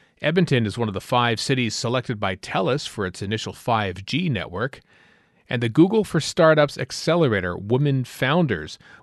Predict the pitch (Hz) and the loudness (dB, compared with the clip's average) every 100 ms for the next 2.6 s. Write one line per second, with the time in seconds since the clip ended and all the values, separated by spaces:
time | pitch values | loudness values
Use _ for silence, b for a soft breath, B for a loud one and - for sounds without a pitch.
0 | - 120 131 143 165 165 135 120 120 - | -4 0 2 2 2 0 0 0 -2 -2
1 | 135 123 101 92 - _ b - 156 190 | 0 0 0 -4 -10 _ b -4 -2 0
2 | 240 - - 135 123 117 | -2 -6 -4 -2 0 -2